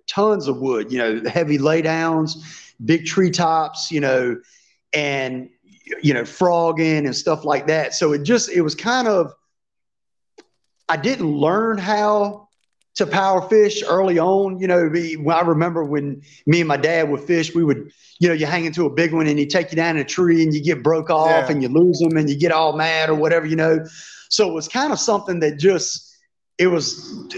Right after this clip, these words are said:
Speaker 1: something I realized. I was like, you know, y-, you gotta go heavier, you know, you gotta go heavier. So just through the years, it kind of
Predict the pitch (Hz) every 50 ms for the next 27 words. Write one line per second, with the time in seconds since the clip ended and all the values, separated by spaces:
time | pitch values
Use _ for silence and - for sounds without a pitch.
0 | - - - - - 247 240 240 226 202 185 165 147 143 175 214 226 190 170 151
1 | 139 135 135 135 131 170 165 160 160 131 143 147 139 135 131 127 - _ _ _
2 | _ 147 143 123 113 107 101 98 104 110 - - - 151 165 160 151 156 160 165
3 | 180 190 185 165 156 156 143 127 143 160 165 143 117 101 98 - - 135 139 135
4 | 131 127 131 139 139 165 156 156 147 143 143 135 135 147 156 156 143 127 113 110
5 | 113 - - 160 147 139 202 190 - - - - - - - - - _ - 254
6 | 247 220 190 175 175 214 226 226 214 190 151 160 190 180 - 185 185 180 175 165
7 | 160 151 139 151 - -